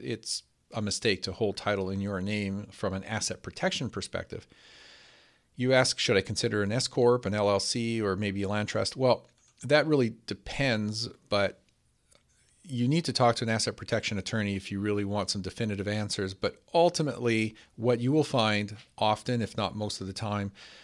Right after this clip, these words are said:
is that L L Cs are used as the vehicle or tool to hold title. Now, a lot of asset protection attorneys will take that one step further, and they'll just simply take the title, put it in a land trust, and that land trust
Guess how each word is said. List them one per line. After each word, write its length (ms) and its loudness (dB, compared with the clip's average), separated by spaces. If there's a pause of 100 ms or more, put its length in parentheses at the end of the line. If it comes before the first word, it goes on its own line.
(140)
is 220 0
that 320 4 (140)
L 200 6
L 120 6
Cs 320 -2
are 40 0
used 680 0
as 200 0
the 80 -4
vehicle 420 -2
or 100 -2
tool 540 0
to 160 -10
hold 320 0
title. 500 -2 (480)
Now, 360 0
a 120 0
lot 320 6
of 80 4
asset 320 4
protection 420 -4
attorneys 440 -4
will 160 -4
take 220 -6
that 140 0
one 200 2
step 240 -2
further, 480 4 (340)
and 180 0
they'll 220 2
just 300 -2
simply 360 -2
take 300 -6
the 80 -8
title, 460 2 (400)
put 240 6
it 160 -2
in 160 2
a 100 0
land 340 0
trust, 440 2 (360)
and 160 -2
that 220 -2
land 340 2
trust 580 2